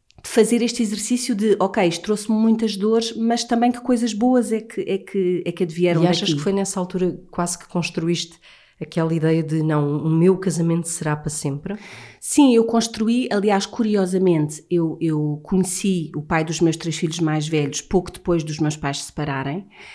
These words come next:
Speaker 1: e queria muito, estava muito ávida de construir uma família e uma família perfeita.
Speaker 2: Claro.
Speaker 1: Porque a, a minha família tinha acabado de ser destruída na, na, na, naquela perspectiva de que o casamento, de que o,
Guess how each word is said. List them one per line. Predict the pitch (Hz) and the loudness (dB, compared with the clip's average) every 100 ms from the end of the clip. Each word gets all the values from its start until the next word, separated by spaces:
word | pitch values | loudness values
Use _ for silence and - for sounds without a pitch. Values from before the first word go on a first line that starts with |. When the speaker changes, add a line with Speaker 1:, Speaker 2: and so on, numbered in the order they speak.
| - | -6
Speaker 1:
e | 208 | -4
queria | 202 226 226 | 0 2 4
muito, | 220 233 247 226 - - - | 6 6 6 4 -4 -12 -8
estava | - 196 208 | 0 4 6
muito | 233 - 220 | 4 4 4
ávida | 208 202 190 185 | 4 2 0 -2
de | |
construir | - 190 - 208 196 | -2 -4 0 2 4
uma | 196 | 2
família | 196 196 185 180 196 208 | 2 2 4 2 0 0
e | 196 190 | 0 0
uma | 196 | 0
família | 202 202 208 | 0 0 0
perfeita. | 214 - 240 196 202 180 - - - | -2 -4 -2 -2 -4 -10 -10 -20 -14
Speaker 2:
Claro. | 143 135 - | -12 -12 -8
Speaker 1:
Porque | 151 156 156 147 - 127 | -8 -4 -4 -2 -4 -6
a, | 143 | 0
a | 156 | 4
minha | 175 175 | 4 4
família | 165 165 170 156 | 2 2 2 0
tinha | 151 156 | -4 -4
acabado | 151 156 151 147 - | -2 -2 -4 -4 -8
de | - | -16
ser | - 143 143 | -8 -6 -4
destruída | - - 156 160 170 262 | -4 -4 0 0 0 0
na, | 202 143 | 0 0
na, | 139 | -2
na, | 139 123 113 135 - - | -4 -6 -6 -8 -12 -10
naquela | 143 143 139 | -8 -4 -4
perspectiva | - - 147 156 143 | -4 -4 -2 -2 -4
de | 143 | -6
que | - | -8
o | |
casamento, | 156 156 160 151 - 156 | -6 -4 -2 -4 -4 -10
de | - | -10
que | - | -8
o, | 139 | -8